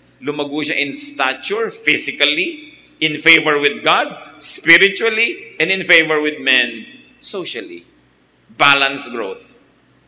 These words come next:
Pag may mahal ka sa buhay, kayo na lang ang tao sa mundo,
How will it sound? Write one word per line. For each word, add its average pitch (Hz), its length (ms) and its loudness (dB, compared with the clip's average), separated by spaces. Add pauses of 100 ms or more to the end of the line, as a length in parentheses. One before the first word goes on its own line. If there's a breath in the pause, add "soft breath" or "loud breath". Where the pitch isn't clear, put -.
(880)
Pag 151 240 -4
may 156 80 0
mahal 139 240 0
ka 139 120 -6
sa 139 120 -6
buhay, 139 400 -2
kayo 151 240 2
na 135 40 2
lang 135 200 -2
ang 131 40 -2
tao 123 200 0
sa 123 80 -6
mundo, 127 480 -6